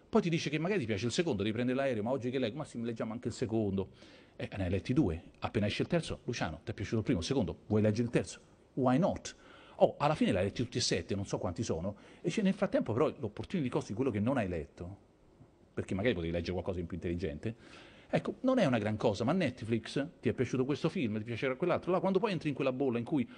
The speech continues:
tutto quello che ti è piaciuto te lo faccio vedere, cioè se ti sono piaciuti i cani, tu tutta la vita ti piaceranno i cani, e quel gatto non l'avrai più comprato, eh, sempre Facebook. Eh, allora qua, s-,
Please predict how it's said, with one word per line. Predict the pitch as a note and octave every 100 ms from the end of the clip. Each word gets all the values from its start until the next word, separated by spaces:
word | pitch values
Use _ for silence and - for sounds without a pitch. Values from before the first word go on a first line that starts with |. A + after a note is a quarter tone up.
| -
tutto | - G#3 F#3
quello | D#3+
che | C#3+ C#3
ti |
è | C3+
piaciuto | C#3 - C#3 B2
te | B2+
lo |
faccio | B2 C3+ -
vedere, | C3 C3+ A#2+ A2 - - -
cioè | -
se | - A3+
ti | G#3+
sono | A3 A#3
piaciuti | F#3 F#3
i | F3
cani, | F3 A#2 B2
tu | B2+
tutta | - F3+ G3+
la | F#3
vita | A#3 A3+
ti | A2
piaceranno | A#2 G#2 A#2+ A2+
i |
cani, | A2 G2+ G2+ -
e | F#3 G3
quel | A#3+ F3
gatto | D3+ A#2 -
non | E3+
l'avrai | F3+ G3
più | G#3
comprato, | G#3 B2+ D#3 B2+ F2+ G2 - - - - - -
eh, | - -
sempre | - E2 E2+
Facebook. | E2 E2+ E2+ F#2 - -
Eh, | F3+ F3
allora | A3 B3 D3
qua, | - G#3 G#2 - - - -
s-, | - -